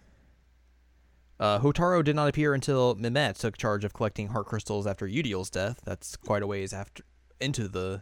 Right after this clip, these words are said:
the, the third season. Professor Tomoe never scolded his daughter for being rude to Kaolinite. The Deathbusters wanted to find and gather the three talismans to obtain the Holy Grail, not to destroy them. Udiel had no magical abilities and never carried a magic staff.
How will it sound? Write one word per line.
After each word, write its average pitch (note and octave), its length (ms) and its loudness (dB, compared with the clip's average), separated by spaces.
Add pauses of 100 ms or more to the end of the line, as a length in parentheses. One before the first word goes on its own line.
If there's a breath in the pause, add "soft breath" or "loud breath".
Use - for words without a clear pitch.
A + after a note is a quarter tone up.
(140)
the, G2 160 -6 (160)
the B2+ 80 -16
third G2 200 -8
season. A2 320 -10 (640)
Professor C#3+ 340 4
Tomoe C3+ 420 4
never D3 200 0
scolded D3+ 340 0
his A2+ 120 0
daughter G2 320 -2
for A#2 140 -4
being G#2 260 -2
rude G#2+ 220 -2
to G2 120 -8
Kaolinite. A2 720 -2 (1200)
The G#2+ 80 4
Deathbusters A2 560 4
wanted A2+ 180 2
to A2 60 0
find A#2 220 2
and A2+ 80 0
gather A2 260 4
the G#2 120 -4
three A#2 180 -4
talismans A2+ 460 0
to B2 120 0
obtain A#2 260 -2
the A2 120 0
Holy A#2 220 -2
Grail, A2+ 300 2
not A2+ 140 -2
to A#2+ 80 -10
destroy A2+ 340 -2
them. F#2 300 -6 (1900)
Udiel C#3 360 6
had B2 180 2
no C3+ 140 2
magical B2 380 0
abilities A2 420 2
and A2+ 120 -8
never A#2 180 -2
carried D#3 260 0
a G2+ 40 0
magic F#2+ 300 -4
staff. F2+ 460 -4